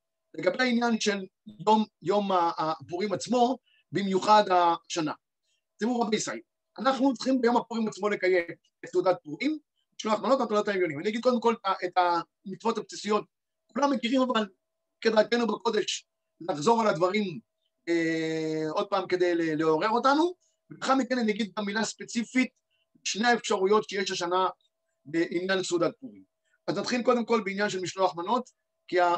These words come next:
המנהג הוא, יש ויכוח בין הפוסקים, מה יעשה קודם, משלוח מנות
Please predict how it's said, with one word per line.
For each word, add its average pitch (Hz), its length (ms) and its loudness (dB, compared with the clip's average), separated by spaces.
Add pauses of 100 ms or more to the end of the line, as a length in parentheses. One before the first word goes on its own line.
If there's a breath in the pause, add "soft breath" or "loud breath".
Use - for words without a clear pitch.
המנהג 185 420 -2
הוא, 214 180 -2
יש 214 200 2
ויכוח 175 280 -2
בין 190 80 -2
הפוסקים, 185 400 -6
מה 190 100 -2
יעשה 180 240 0
קודם, 170 240 -6 (260)
משלוח - 380 -4
מנות 180 300 0